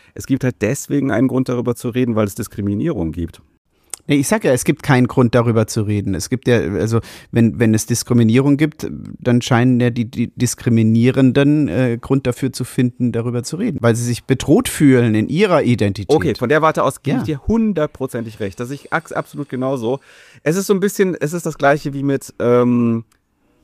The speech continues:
Speaker 1: in ganz großen Anführungszeichen, Rassen, ja?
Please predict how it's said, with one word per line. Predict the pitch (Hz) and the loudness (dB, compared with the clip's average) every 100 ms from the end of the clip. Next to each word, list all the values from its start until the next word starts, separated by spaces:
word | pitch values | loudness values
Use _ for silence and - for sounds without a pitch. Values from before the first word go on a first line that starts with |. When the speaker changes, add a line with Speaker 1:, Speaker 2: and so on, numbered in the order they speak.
| _ _ _ | _ _ _
Speaker 1:
in | 127 123 | 0 4
ganz | 135 147 | 4 2
großen | - 123 117 | 0 -4 -2
Anführungszeichen, | 101 110 - 107 95 - - 87 92 101 104 123 - _ _ _ _ | -4 -6 -4 -4 -4 -6 -8 -6 -6 -4 -4 -6 -12 _ _ _ _
Rassen, | - 98 92 - 92 95 - _ _ | -6 -4 -2 -4 -6 -6 -12 _ _
ja? | 95 92 120 | -2 0 0